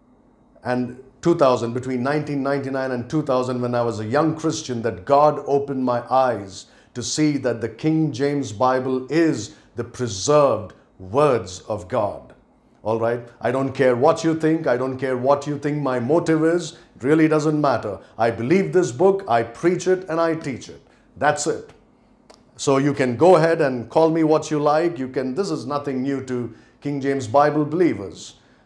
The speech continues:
All right? Well, since we have begun making these videos, now the criticism is coming from more places than usual. That's all.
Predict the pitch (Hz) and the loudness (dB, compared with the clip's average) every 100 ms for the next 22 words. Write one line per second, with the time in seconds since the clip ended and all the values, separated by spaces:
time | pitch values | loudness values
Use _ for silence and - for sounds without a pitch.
0 | _ - 127 127 139 143 - - 113 120 | _ -4 0 2 0 -4 -14 -20 -6 -2
1 | 139 123 - - - 143 127 139 123 101 | 0 -2 -10 -8 -6 -4 -2 0 0 -2
2 | 117 202 208 160 160 156 139 127 110 127 | 2 2 4 0 -2 -2 -2 -2 -2 -2
3 | 185 127 131 123 135 143 139 123 - _ | 0 0 -2 -2 0 2 2 -2 -12 _
4 | 113 - 175 160 143 147 147 139 - 156 | -14 -6 -2 -2 -2 -2 0 -2 -2 0
5 | 156 143 123 135 131 - - _ _ 123 | 0 -2 -2 -2 -2 -6 -16 _ _ -2
6 | 135 208 208 165 180 139 127 123 117 143 | 6 6 6 2 0 0 -6 -6 -4 -2
7 | 151 175 110 101 95 135 - 139 98 87 | 0 -2 -2 -8 -4 -4 0 -2 -2 -6